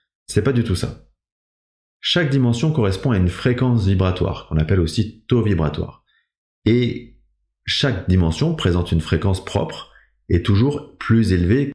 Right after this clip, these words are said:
En gros, la quatrième dimension est plus élevée que la troisième, la cinquième plus élevée que la quatrième. Plus la fréquence s'élève, plus la matière devient éthérée, c'est-à-dire moins matérielle, plus énergétique, plus le temps s'efface aussi, la perception du temps s'efface,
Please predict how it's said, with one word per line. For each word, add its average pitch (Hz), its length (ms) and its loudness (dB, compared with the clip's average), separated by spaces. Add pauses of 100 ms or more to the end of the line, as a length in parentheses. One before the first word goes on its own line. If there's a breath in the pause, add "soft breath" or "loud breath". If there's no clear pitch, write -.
En 78 80 -2
gros, 90 480 0
la 78 280 2
quatrième 90 460 -2
dimension 78 420 0
est 78 60 -2
plus 85 220 0
élevée 78 200 0
que - 60 -8
la 71 80 -6
troisième, 98 420 -2
la 78 100 0
cinquième 113 420 -2
plus 107 200 -2
élevée 92 220 2
que - 60 -8
la 101 80 -2
quatrième. - 380 -8 (960)
Plus 143 140 2
la 135 100 2
fréquence 95 360 0
s'élève, 95 360 -2
plus 156 220 0
la 127 100 2
matière 98 320 0
devient 78 380 0
éthérée, 92 400 0
c'est-à-dire 76 360 -4
moins 92 280 4
matérielle, 87 680 0
plus - 440 -2
énergétique, 85 720 0 (360 soft breath)
plus 208 140 2
le - 220 0
temps 156 180 0
s'efface 95 440 -2
aussi, 156 240 0
la - 100 -2
perception 98 540 -2
du 80 220 0
temps 82 180 0
s'efface, - 560 -4